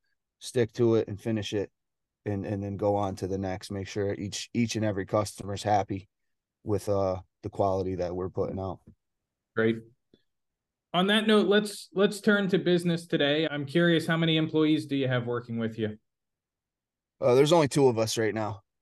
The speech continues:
Speaker 1: Well, three, there's three of us. I have a secretary, and then, and then there's two of us that work in the field.
Speaker 2: How many jobs on the schedule?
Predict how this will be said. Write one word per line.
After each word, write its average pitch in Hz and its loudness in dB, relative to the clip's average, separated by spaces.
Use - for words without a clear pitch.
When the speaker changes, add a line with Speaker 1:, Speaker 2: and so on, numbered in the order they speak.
Speaker 1:
Well, 131 2
three, 143 2
there's 143 2
three 143 4
of 113 2
us. 107 -2
I 123 4
have 120 0
a 117 -6
secretary, 127 0
and 117 -2
then, 113 -4
and 135 0
then 127 -2
there's 123 -4
two 143 0
of 127 0
us 123 0
that 120 -2
work 123 -4
in 113 -4
the 110 -8
field. 107 -2
Speaker 2:
How 156 -2
many 170 4
jobs 151 2
on 151 2
the 143 -4
schedule? 139 -2